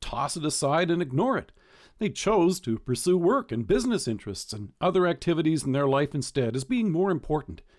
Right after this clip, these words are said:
In love, God sent the prophets, but they chose to beat them and kill them. They refused his grace. In love, God has extended his invitation to all, to you, to me, to all sinners, to everyone. Now, in those days,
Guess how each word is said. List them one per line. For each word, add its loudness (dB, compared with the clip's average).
In 0
love, 2
God 0
sent -2
the -4
prophets, 0
but -6
they -10
chose 2
to 0
beat -2
them 2
and -2
kill 2
them. -6
They -2
refused 0
his 0
grace. -4
In -2
love, 2
God 2
has 2
extended -4
his -4
invitation -4
to 0
all, 0
to -6
you, 2
to -6
me, -2
to -16
all 0
sinners, 2
to -14
everyone. 0
Now, 2
in 4
those 2
days, -6